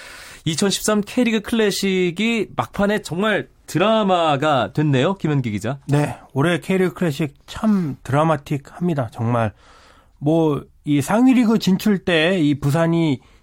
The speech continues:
Speaker 2: 이 인저리 타임 결승골로 이 칠 위가 되면서 상위 리그 올라간 것도 드라마였고,
Speaker 1: 스플릿 라운드 돌입 전 마지막
Speaker 2: 네,
Speaker 1: 라운드였죠.
Speaker 2: 직전이었죠. 그다음에 최근 강등 싸움도 아주 대단하면서,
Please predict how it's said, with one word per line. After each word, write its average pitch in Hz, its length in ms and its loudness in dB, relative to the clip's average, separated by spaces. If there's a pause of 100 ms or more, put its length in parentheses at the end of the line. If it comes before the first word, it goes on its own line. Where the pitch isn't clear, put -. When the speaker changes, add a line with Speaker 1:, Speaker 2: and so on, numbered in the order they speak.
(120)
Speaker 2:
이 123 320 -2
인저리 165 340 2
타임 151 380 0
결승골로 139 1040 0
이 123 220 -2
칠 220 200 -4
위가 180 320 0
되면서 127 560 0
상위 165 260 -4
리그 160 180 -2
올라간 135 340 0
것도 127 380 -4 (260)
드라마였고, 123 640 0
Speaker 1:
스플릿 180 200 2
라운드 165 300 0
돌입 151 300 -2 (340)
전 151 260 0
마지막 135 280 2
Speaker 2:
네, 127 80 4
Speaker 1:
라운드였죠. 104 280 2
Speaker 2:
직전이었죠. 147 680 0
그다음에 139 320 -2
최근 175 340 -2
강등 165 400 2
싸움도 143 420 2
아주 117 360 -2
대단하면서, 120 920 -2